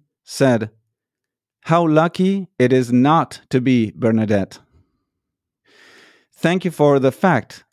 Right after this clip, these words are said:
that it is me who was the Bernadette threatened with imprisonment because she had seen you,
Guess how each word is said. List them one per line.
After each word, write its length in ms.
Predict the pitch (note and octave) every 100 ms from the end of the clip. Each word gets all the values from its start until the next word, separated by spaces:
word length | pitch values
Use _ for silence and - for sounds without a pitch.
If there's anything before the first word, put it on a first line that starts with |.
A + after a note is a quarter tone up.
| _
that 120 | C3
it 120 | C3
is 260 | C#3 C3 -
me 540 | B2 E3 F#3 B2+ D#3 - _ _ _ _ _ _ _
who 140 | C3+
was 340 | B2 C3+ D3 -
the 200 | A#2 A#2+
Bernadette 600 | B2+ B2+ A#2+ D3+ D3 _ _ _
threatened 720 | - C#3 D#3+ E3+ F3 E3 D3+ - _ B2+
with 200 | B2+ C3
imprisonment 840 | C3 - F#3 D3 A2 G#2 G2 - _ _ _ _ _ A2+
because 280 | B2 C#3 B2+
she 160 | E3
had 200 | F3 D#3+
seen 320 | - E3+ D3+ C#3
you, 360 | D#3 C3 E2+